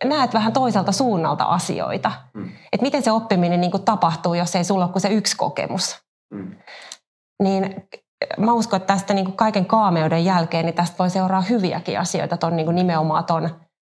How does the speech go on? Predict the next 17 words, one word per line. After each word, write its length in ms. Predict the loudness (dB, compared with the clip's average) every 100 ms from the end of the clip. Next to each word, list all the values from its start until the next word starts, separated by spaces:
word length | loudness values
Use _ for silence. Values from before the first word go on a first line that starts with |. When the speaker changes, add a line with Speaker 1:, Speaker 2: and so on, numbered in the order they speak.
| -2
Speaker 1:
niinku 180 | 0 0 -2 0 0
jatkuvan 460 | 0 -2 0 0
oppimisen 600 | 0 -2 -4 -4 -2 -2
kannalta 500 | -2 -4 -2 -4 -2
ja 120 | -2 0
siitä, 320 | -2 -2 -4
että 120 | -2
sä 100 | -2
voit 180 | -2 -2
hypätä 380 | -2 -2 -2 -6 -12 _ _ _ _ _ -20 _ 0
alalta 380 | 2 4 2 2
toiselle. 640 | 0 0 0 -2 -4 -4 -6 -12 _ _ _ _ _ _ _ _ _
Koska 260 | 2 4 4
Speaker 2:
Mut 100 | 2
Speaker 1:
mitä 160 | 2 4
Speaker 2:
se, 80 |
mitä 60 | 6